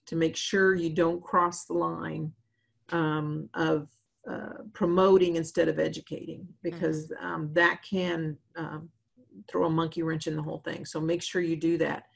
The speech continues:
Speaker 1: But I think it's critical. And I think, you know, you'd be surprised. Um,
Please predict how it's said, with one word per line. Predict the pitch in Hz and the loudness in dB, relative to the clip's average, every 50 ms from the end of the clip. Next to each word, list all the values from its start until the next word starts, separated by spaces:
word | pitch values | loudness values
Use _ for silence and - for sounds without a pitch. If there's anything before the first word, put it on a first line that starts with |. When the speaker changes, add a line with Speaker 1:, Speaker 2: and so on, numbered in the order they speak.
| _ - - _ _ _ _ | _ -20 -20 _ _ _ _
Speaker 1:
But | 156 185 175 165 160 160 - - _ - | 2 6 6 6 6 4 0 -8 _ -4
I | 180 175 165 | -2 -2 0
think | - 208 185 185 | 0 -2 0 0
it's | 175 180 - | -2 -2 -4
critical. | - - 202 190 202 196 - 180 170 170 | -4 0 0 0 2 2 0 0 0 2
And | 170 170 | 0 0
I | 175 175 | 0 0
think, | 175 - 214 208 190 - _ _ _ _ _ - | 0 0 0 0 -2 -4 _ _ _ _ _ -4
you | 185 185 175 | -2 2 2
know, | 170 | 2
you'd | 170 170 190 247 220 | 2 2 2 0 2
be | 233 240 233 | 2 0 0
surprised. | - - 185 - - 190 185 180 180 170 165 165 156 - - - _ _ _ _ _ _ _ _ _ | 2 0 -2 0 0 0 0 2 0 -2 -2 -4 -6 -8 -12 -16 _ _ _ _ _ _ _ _ _
Um, | - 170 165 160 160 160 160 156 160 160 156 156 156 156 156 160 160 | -2 0 0 2 0 0 -2 -2 -4 -4 -4 -4 -4 -6 -6 -8 -10